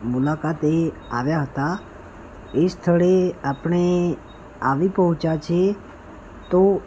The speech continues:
એ જગ્યાએ પહોંચી ગયા છે અને અહીંયા બાઇક પાર્ક કરીને, અ, સીધા, અ, મંદિર,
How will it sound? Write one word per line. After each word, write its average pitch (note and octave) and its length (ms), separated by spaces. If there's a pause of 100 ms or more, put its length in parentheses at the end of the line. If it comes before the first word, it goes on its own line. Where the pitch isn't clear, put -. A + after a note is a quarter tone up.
એ E3+ 120
જગ્યાએ F#3 460
પહોંચી E3+ 460
ગયા D#3 320
છે F#3 340
અને F3 520 (160)
અહીંયા F3 580 (260)
બાઇક D3+ 300 (180)
પાર્ક E3 240 (120)
કરીને, F#3 540 (720)
અ, D#3+ 260
સીધા, G3+ 580 (120)
અ, - 60 (680)
મંદિર, F3 420